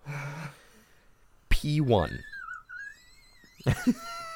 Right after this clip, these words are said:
Speaker 1: I just saw that. I never, I didn't pay attention the
Speaker 2: You
Speaker 1: first
Speaker 2: skimmed
Speaker 1: time.
Speaker 2: right past him.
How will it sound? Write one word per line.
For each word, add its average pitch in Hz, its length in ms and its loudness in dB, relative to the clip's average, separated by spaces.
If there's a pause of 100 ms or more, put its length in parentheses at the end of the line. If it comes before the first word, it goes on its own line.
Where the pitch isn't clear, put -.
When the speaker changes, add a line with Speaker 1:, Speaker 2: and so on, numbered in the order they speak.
(1800)
Speaker 1:
I 254 100 8
just - 300 8
saw 185 280 12
that. 196 680 6
I 185 120 10
never, 185 280 12
I 175 120 10
didn't 180 320 10
pay 190 160 8
attention 175 340 8
the 160 80 8
Speaker 2:
You 151 40 8
Speaker 1:
first 160 140 8
Speaker 2:
skimmed 151 180 12
Speaker 1:
time. 151 120 8
Speaker 2:
right 135 200 12
past 143 340 6
him. 95 160 0